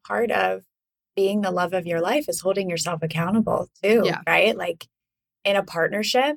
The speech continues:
Speaker 1: like, it's important to hold your partner accountable, right? If they're the love of your life, you hold them accountable. You say, "Hey, you were gonna do this and you didn't follow through with it. And it was really important to me." And so just in the same way,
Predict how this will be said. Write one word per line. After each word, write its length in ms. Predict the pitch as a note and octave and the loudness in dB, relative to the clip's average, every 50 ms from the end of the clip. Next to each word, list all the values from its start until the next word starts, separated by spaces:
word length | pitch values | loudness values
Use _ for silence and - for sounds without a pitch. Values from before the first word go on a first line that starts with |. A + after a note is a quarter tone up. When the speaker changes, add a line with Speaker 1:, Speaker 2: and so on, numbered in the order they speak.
| - _ - | -6 _ 0
Speaker 1:
like, 220 | - - F#3 F#3 - | 2 2 2 2 2
it's 140 | - G3 - | 2 4 6
important 360 | A#3 A3+ A3 G3+ G3 A3+ A3 | 6 4 6 4 2 2 0
to 60 | A3+ | -2
hold 200 | - - G3 G#3 | -2 -2 0 2
your 100 | A3+ A3+ | 2 0
partner 320 | - - F#3 A#3 C#4 - - | 0 0 -2 -2 -2 -2 -6
accountable, 640 | - - - - - - - - - - - - - | -8 -6 -4 -4 -4 -4 -6 -8 -6 -4 -4 -4 -2
right? 320 | - F3 F3 G3+ A#3 - - | 0 2 4 4 4 2 0
If 80 | - - | -2 2
they're 140 | - F#3 G3 | 4 4 6
the 100 | G3 G#3+ | 6 6
love 200 | G#3+ G#3+ G#3+ G#3 | 6 6 4 2
of 80 | G3+ G3 | 0 0
your 160 | G#3 G#3 G#3+ | 0 2 4
life, 220 | G#3 G3+ A#3 D4 D4 | 4 4 2 2 0
you 80 | G3 E3+ | -2 -2
hold 220 | D#3+ F#3 G#3 G#3 | 0 2 0 2
them 100 | G#3+ G#3 | 4 4
accountable. 500 | G#3+ G#3 - D#3+ F3 G#3+ B3+ A3+ D#3+ D3+ | 2 2 2 0 -2 0 0 0 0 2
You 100 | - E3 | 2 2
say, 180 | D#3+ - - F3 | 2 2 0 0
"Hey, 260 | E3 F3 A3 C4+ A#3 | 2 4 4 6 6
you 60 | E3+ D#3+ | 6 4
were 80 | E3+ | 4
gonna 220 | E3 F3+ F#3 F3+ E3+ | 2 0 -2 0 0
do 160 | D#3+ D#3 F3 | 2 2 2
this 280 | G3 A#3+ C4+ C4 - - | 4 2 2 2 0 -2
and 360 | E3+ E3+ E3 E3 E3+ E3 - _ _ _ _ _ - | -2 0 0 0 -2 -2 -4 _ _ _ _ _ 0
you 100 | G#3+ - | 0 0
didn't 80 | A2+ - | 2 4
follow 240 | - F3+ F3+ F3 F3 | 4 4 4 4 2
through 240 | D#3+ - E3+ E3+ | 0 0 2 4
with 160 | F3+ G3 G3+ - | 4 4 4 2
it. 220 | C4+ D4+ G3+ - | 2 2 2 2
And 180 | - F#3 F#3 F#3+ | 0 0 0 0
it 80 | F#3+ | 0
was 180 | F3+ F3+ F3 E3+ | 2 2 2 2
really 240 | F3 E3+ F3 F3 F3 | 2 4 4 4 4
important 480 | F3+ F3+ E3 - E3+ D#3 - F3+ F#3 F3+ | 2 -2 -2 0 0 0 0 0 -4 -2
to 100 | - A3 | 0 2
me." 180 | A#3 A#3+ B3+ | 4 4 4
And 160 | C4 A#3+ G#3 | 4 4 4
so 140 | G#3+ G3+ F#3 | 4 4 4
just 300 | F3+ D#3+ G#3 A3 A3 - | 6 6 4 2 2 2
in 100 | D#4+ D#4 | 2 4
the 80 | D#4+ D#4+ | 2 4
same 300 | D#4 - C4 C4 A#3+ G#3+ | 4 4 4 4 4 2
way, 480 | F3+ F#3 B3 C#4 G#3+ D3 B2+ - - | 4 4 4 6 6 4 4 2 0